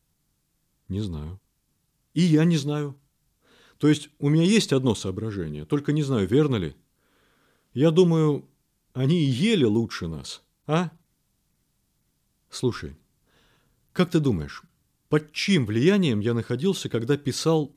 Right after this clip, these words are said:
«Москву Кабацкую»? Я сперва и сам не знал, а теперь знаю. Мне интересно, что ты скажешь.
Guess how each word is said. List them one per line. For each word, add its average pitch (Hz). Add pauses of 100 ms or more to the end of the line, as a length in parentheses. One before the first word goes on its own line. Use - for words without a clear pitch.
«Москву 131
Кабацкую»? 101 (880)
Я 131
сперва 143
и -
сам 113
не 90
знал, 82 (180)
а 113
теперь 113
знаю. 85 (1040)
Мне 151
интересно, 151
что -
ты 98
скажешь. -